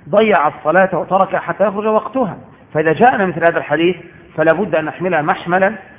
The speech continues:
صحيحا يتمشى مع بقية الأحاديث القاضية بوجوب أداء الصلاة في وقتها. فنقول هذا محمول على الجمع الصوري. الجمع الصوري أي جعل الصلاة الأولى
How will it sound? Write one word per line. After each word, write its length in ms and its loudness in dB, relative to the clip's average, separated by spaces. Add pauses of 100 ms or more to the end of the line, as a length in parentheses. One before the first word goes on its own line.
(160)
صحيحا 400 0
يتمشى 500 -2
مع 340 2 (380)
بقية 800 2
الأحاديث 420 -2
القاضية 680 4 (400)
بوجوب 540 4
أداء 360 4
الصلاة 460 2
في 440 2
وقتها. 680 2 (440)
فنقول 680 6 (320)
هذا 340 4
محمول 580 0
على 380 6 (120)
الجمع 760 2 (160)
الصوري. 680 0 (500)
الجمع 380 2
الصوري 520 2
أي 320 4 (520)
جعل 320 4
الصلاة 400 0
الأولى 500 4